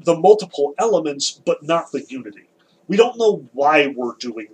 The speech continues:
this stuff. We don't know why we're tailing this guy, or why we're, you know, spelunking in this area, or why we're following Da Vinci's machine to, you know, this other totally unrelated map that you've never seen before. Um,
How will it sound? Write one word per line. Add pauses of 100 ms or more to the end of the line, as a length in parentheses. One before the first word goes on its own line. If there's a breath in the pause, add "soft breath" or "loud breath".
this
stuff.
We
don't
know
why
we're
tailing
this
guy,
or
why
we're,
you
know,
spelunking
in
this
area,
or
why
we're
following
Da
Vinci's
machine
to,
you
know,
this
other
totally
unrelated
map
that
you've
never
seen
before. (420 loud breath)
Um,